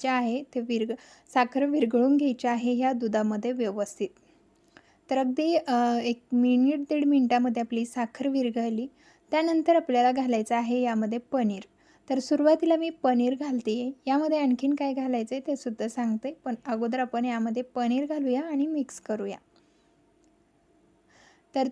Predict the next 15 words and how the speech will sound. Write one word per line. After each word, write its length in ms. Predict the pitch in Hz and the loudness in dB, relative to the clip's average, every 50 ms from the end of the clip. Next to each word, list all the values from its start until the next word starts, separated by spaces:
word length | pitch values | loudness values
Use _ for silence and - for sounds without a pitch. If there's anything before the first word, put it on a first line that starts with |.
| - | 0
तुम्ही 240 | 294 285 285 311 339 | 4 4 4 4 4
यापासून 600 | 349 330 320 311 - 311 311 311 - 294 247 240 247 240 - | 2 2 0 2 2 2 0 2 0 0 0 0 0 -2 -4
अगदी 460 | 269 254 240 285 277 254 277 240 247 | -4 -2 0 -2 0 0 0 0 0
दाणेदार, 720 | 233 226 254 240 240 233 247 269 277 269 285 254 240 240 - - | 0 0 0 2 2 2 2 2 2 2 2 2 2 0 -2 0
मलईदार, 640 | 247 240 240 247 240 247 269 262 294 294 294 285 285 - | 0 2 2 2 2 2 2 2 2 2 2 0 -2 -4
अ, 320 | - 240 240 233 233 233 233 226 220 226 | -4 -2 0 0 0 0 0 -2 -2 0
जे, 140 | 247 247 | 0 0
अ, 320 | - 330 330 240 226 226 226 220 - | 0 0 0 0 0 0 0 -2 0
पेढा 280 | - 240 226 233 247 262 | 2 2 4 4 2 2
असतो 340 | 302 302 285 - - 247 240 | 2 -2 -4 -4 -4 -6 -2
तो 180 | 247 262 254 | 0 0 -2
सुद्धा 340 | 240 - - 226 220 226 240 | 0 -2 -4 -4 -2 -2 -2
बनवू 380 | 247 262 269 247 226 226 233 247 | 0 0 0 0 0 0 0 -2
शकता, 380 | 247 - 254 240 - - 220 | -4 -6 -8 -8 -6 -6 -6
म्हणजे 220 | 220 220 214 226 | -4 -4 -6 -6